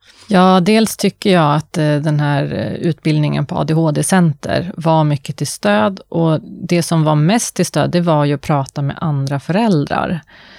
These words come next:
Och hittar man andra forum för det, tror jag att det är väldigt positivt. Och då kan man ju bland annat prata om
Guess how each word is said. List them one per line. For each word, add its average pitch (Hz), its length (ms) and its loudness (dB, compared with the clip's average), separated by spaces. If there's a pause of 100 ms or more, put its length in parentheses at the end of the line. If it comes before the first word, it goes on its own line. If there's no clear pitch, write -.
(440)
Och 156 300 0
hittar 170 300 -2
man 156 200 2
andra 170 400 2
forum 160 480 0
för - 120 -6
det, 156 200 -4
tror 170 200 -6
jag 160 80 -4
att - 80 -10
det 156 100 -4
är 156 60 -4
väldigt 156 380 -4
positivt. - 640 -12
Och - 140 -6
då 165 100 0
kan 165 200 2
man 165 120 2
ju 165 60 2
bland 160 260 2
annat 175 500 0
prata 160 480 -2
om 139 480 -4